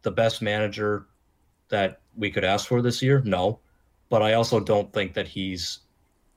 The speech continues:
the, the top reason. If the Red Sox miss the playoffs, he's not the number one reason. He's on the list,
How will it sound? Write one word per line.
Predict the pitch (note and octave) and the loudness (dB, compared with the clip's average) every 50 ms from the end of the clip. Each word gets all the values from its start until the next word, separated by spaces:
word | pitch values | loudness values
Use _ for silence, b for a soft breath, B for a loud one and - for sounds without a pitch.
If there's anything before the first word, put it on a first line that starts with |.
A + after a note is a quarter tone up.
| _ - | _ -4
the, | - G2+ F#2+ G2 F2+ | -2 0 0 0 -2
the | G#2 G2+ | -4 -6
top | G2+ - - - - A#2 G#2+ - - | -6 -6 -2 0 0 0 0 -2 -6
reason. | G#2+ G2 F#2 F#2 F2 - F2+ F2 F2 F2 - | -8 -6 -6 -6 -6 -8 -10 -10 -12 -12 -14
If | - G2 - | -14 -12 -8
the | - G#2 | -6 -2
Red | F#2+ G#2 G#2 - | 0 0 -2 -2
Sox | - - G2 G2 - - | -2 -2 -2 -4 -4 -4
miss | G2+ G2 - - | -6 -6 -6 -8
the | G2 | -10
playoffs, | F2 - F#2 F#2 F#2+ G2+ A2 A2 - - - b b b b b | -8 -6 -6 -4 -2 -2 -2 -2 -4 -6 -10 b b b b b
he's | b A2 A2+ G2 | b -4 -2 0
not | A#2 A2+ G#2 - | 2 2 2 0
the | G#2 | -2
number | G2+ G#2+ G2 F2+ | -2 -2 -2 -4
one | E2+ E2+ E2+ E2 | -4 -6 -8 -10
reason. | E2 F2 E2 - - - - - _ _ _ _ | -10 -12 -12 -12 -14 -16 -18 -20 _ _ _ _
He's | - C#3 C3+ | 0 2 4
on | F3+ F#3+ F3 | 4 6 4
the | B2 G2 | 4 4
list, | G2 G#2 G2+ F2 D#2+ - - - - | 2 2 2 0 0 -6 -10 -12 -14